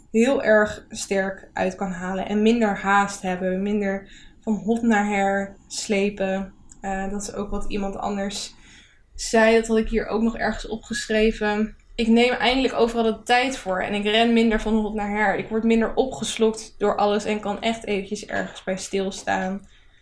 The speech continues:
Eh, ik kan een tijd nemen voor mijn ontbijt. Eh, geen kosten maken, zegt iemand ook. Dat vond ik, ik heb echt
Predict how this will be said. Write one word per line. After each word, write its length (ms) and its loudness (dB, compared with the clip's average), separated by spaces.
Eh, 140 -8
ik 80 -8
kan 140 0
een 140 0
tijd 280 2
nemen 300 0
voor 200 2
mijn 140 -2
ontbijt. 920 0
Eh, 380 -4
geen 220 2
kosten 360 0
maken, 260 2
zegt 160 -4
iemand 320 -2
ook. 240 -4
Dat 140 -6
vond 200 -2
ik, 80 -6
ik 80 -2
heb 140 2
echt 320 -2